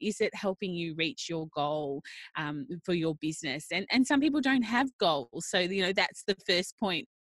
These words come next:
I guess, is, you know, you've gotta have goals so you can have a strategy to reach those goals. And not putting all your eggs in one basket, I guess, is the other part of strategy that I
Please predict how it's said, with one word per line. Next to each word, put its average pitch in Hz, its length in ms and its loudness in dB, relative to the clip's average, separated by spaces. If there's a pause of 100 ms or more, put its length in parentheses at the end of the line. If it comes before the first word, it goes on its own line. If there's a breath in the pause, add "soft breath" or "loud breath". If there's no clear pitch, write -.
I 160 120 0
guess, 160 340 0
is, 170 180 -4
you 175 120 -4
know, 160 60 0
you've 160 160 -2
gotta 208 180 4
have 175 180 0
goals 170 240 0
so 180 80 2
you 165 140 2
can 185 80 2
have 175 80 0
a - 20 -8
strategy 175 540 0
to 165 100 -8
reach 175 340 -6
those 143 280 -4
goals. 143 320 -4 (500 loud breath)
And 240 240 6
not 254 220 4
putting 226 200 4
all 185 120 2
your 180 180 4
eggs 170 180 -2
in 165 140 0
one 156 160 -2
basket, - 500 -4
I 160 120 0
guess, 151 280 -4
is 175 200 -2
the 160 100 0
other 147 320 -2
part 160 300 -2
of 160 80 -6
strategy 160 640 -6
that 147 160 -2
I 156 120 0